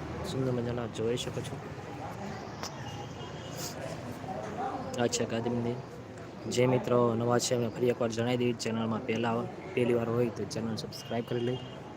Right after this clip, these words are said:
જેથી કરી તમને સવારે લાઈવ દર્શન, સાંજના છ વાગ્યા પછી સંધ્યા આરતીના લાઈવ દર્શન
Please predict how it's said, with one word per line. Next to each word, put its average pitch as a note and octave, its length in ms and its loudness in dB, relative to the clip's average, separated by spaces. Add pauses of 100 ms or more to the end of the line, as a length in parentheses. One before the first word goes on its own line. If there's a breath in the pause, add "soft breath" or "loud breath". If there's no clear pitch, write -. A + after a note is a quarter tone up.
(140)
જેથી B2 260 0
કરી B2+ 160 2
તમને A#2+ 300 0
સવારે A#2 320 4
લાઈવ G#2+ 260 4
દર્શન, B2 300 2 (160)
સાંજના A2 580 0
છ - 140 -4
વાગ્યા A2 300 2
પછી - 140 -8
સંધ્યા A#2 380 2
આરતીના A#2 240 2
લાઈવ A2+ 160 2
દર્શન A#2 260 0